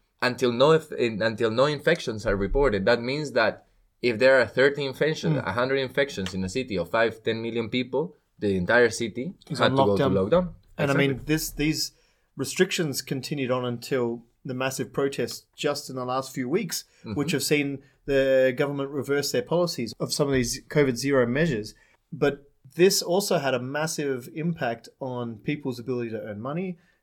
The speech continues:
Speaker 2: It affected the supply chains. And it's been very interesting to see the situation develop, because if we look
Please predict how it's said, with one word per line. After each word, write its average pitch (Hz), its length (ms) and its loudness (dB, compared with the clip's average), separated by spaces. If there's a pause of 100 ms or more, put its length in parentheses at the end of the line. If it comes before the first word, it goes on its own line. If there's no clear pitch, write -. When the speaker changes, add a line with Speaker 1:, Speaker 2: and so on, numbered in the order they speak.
Speaker 2:
It 123 260 -2 (200)
affected 139 400 -4
the 117 80 -10
supply 143 360 -2
chains. 160 480 -6 (300)
And 160 420 2 (240)
it's 139 180 -4
been 170 180 4
very 175 240 2
interesting 170 360 -2
to 127 80 -4
see 147 180 -6
the 135 60 -4
situation 123 600 -6
develop, 113 500 -4
because 131 400 -2 (360)
if 143 180 -8
we 190 120 2
look 190 300 0